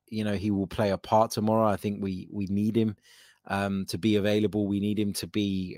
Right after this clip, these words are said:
ready for action when called upon, because I ju-, just signs that I know he, he was quite a threat at Wolves at certain points, but I just feel like Bukayo Saka's a little bit burnt out at the moment. I think we could do with refreshing that a little bit, even if not from the start of a game,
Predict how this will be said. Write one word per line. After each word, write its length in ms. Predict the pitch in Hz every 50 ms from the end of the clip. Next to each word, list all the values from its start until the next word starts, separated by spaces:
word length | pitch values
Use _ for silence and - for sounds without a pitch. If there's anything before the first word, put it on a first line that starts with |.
| - -
ready 420 | - 104 104 107 113 113 107 110 101
for 220 | - - 104 104
action 420 | 104 - - - - - 104 101
when 220 | 101 98 98 95 92
called 260 | - - 110 101 98
upon, 360 | 101 - - 104 104 104 101 90
because 420 | 92 - - - 101 95 87 - - - - - - - - - - - _ -
I 40 | -
ju-, 140 | - - 139 - -
just 320 | - 190 180 - - -
signs 340 | - 170 160 165 156 151 127
that 100 | 147 131
I 100 | - 143
know 200 | 147 156 156 156
he, 240 | 156 151 139 139 -
he 120 | - 135
was 140 | 127 123 110
quite 340 | - - - 147 139 - -
a 40 | 113
threat 400 | - - - 127 143 131 110 - -
at 180 | 104 95 - -
Wolves 400 | 101 98 98 101 101 98 95 110
at 160 | - - -
certain 400 | - - - 117 113 104 101 95
points, 280 | - 120 110 104 92
but 100 | - 107
I 40 | 104
just 180 | 104 131 - -
feel 120 | - 143
like 180 | 135 117 - - - - _ _ -
Bukayo 340 | - - - 117 110 104 104
Saka's 360 | - - 110 - - 104 92
a 40 | 92
little 360 | 95 98 107 110 113 117 101
bit 200 | 95 110 98 -
burnt 260 | - 107 101 98 92
out 200 | 98 101 101 95
at 60 | 92
the 60 | 92 92
moment. 360 | 95 95 95 98 101 - - _ - - - - - - _ _ -
I 60 | 92
think 140 | 95 101 101
we 100 | 101 98
could 180 | - 104 85
do 160 | - 110 107 101
with 200 | 101 95 82 95
refreshing 640 | 92 - - - - 117 110 - - 113 101 101
that 180 | 98 95 95 101
a 40 | 104
little 220 | 95 98 92 95
bit, 160 | 82 104 104
even 240 | - 123 127 120 120
if 140 | 117 110 -
not 160 | 113 117 -
from 120 | - 110 104
the 80 | 95
start 300 | - - - 104 101 95
of 60 | 95
a 60 | 95 87
game, 280 | - 90 87 87 85